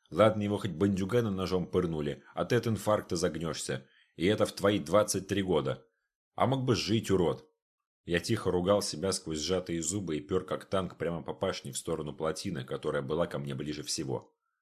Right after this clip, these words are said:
Каких-то десять километров, и я наконец-то до нее доберусь. Там П В Ошники,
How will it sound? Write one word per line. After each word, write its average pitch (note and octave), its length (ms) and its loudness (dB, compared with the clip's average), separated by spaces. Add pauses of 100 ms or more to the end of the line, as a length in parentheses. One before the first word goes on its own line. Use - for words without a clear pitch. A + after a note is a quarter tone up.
(400)
Каких-то A2 400 -2
десять G#2 320 -2
километров, F#2 520 0
и - 80 -6
я F2 140 0
наконец-то F2+ 540 -2
до D#2 100 -4
нее D#2+ 220 -4
доберусь. D2 580 -6 (760)
Там A2 280 2
П F#2+ 60 4
В F#2 100 4
Ошники, F2 520 4